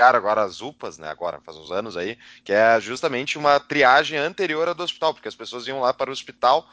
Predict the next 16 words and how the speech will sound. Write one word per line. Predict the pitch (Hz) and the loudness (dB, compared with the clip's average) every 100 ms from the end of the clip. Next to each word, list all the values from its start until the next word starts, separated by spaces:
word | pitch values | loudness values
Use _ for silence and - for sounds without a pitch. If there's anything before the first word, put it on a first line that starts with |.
| - _ | -20 _
lotar | 110 120 127 | -6 0 2
o | 139 | 2
hospital, | 131 123 - 117 139 170 - | -2 -6 2 4 4 0 -8
ah, | 131 139 139 135 135 _ _ _ | 0 2 4 2 -2 _ _ _
ah, | - 123 123 120 120 | -4 0 2 0 -2
em | 120 | -6
busca | 113 135 - 135 | -6 -6 -6 -6
de | 123 127 123 | -6 -4 0
at-, | 117 - - 104 - | 0 0 -12 -16 -4
tratamento, | 117 - 120 127 139 - | -4 -2 -2 -2 -2 -6
enfim, | 98 120 | -16 -6
uma | 110 101 | -4 -2
gripe, | 120 139 98 | -2 -4 -6
uma | 98 | -10
coisa | - 113 110 | -6 -8 -6
qualquer, | 113 101 113 117 | -8 -4 2 2